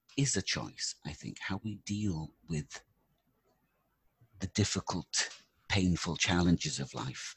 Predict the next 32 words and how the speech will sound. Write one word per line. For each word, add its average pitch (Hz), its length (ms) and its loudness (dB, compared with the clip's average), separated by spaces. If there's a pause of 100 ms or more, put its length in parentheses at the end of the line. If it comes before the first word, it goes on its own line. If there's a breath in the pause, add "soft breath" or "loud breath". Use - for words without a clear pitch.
(100)
Um, 76 420 2 (2250)
well, 120 140 6
suffering, 110 640 8 (140)
we 110 60 -6
can 107 180 2
choose 165 300 4
to - 100 0
suffer, - 400 0 (320)
which 98 220 -2
means, 107 300 6
in 95 120 6
effect, - 340 -2
you 92 120 -6
wrap 101 320 0
yourself - 460 -4
in 73 140 -4
the 71 80 -6
pain 65 340 -8
and 90 140 0
you 95 100 -2
dramatize 82 640 -2
the - 100 -10
pain 67 240 -6
and 80 120 -4
you 87 100 0
make 80 220 -4
it - 120 -10
bigger 80 300 -4
and 80 120 0
bigger 76 280 -6
and 73 140 -2
bigger. 87 240 -8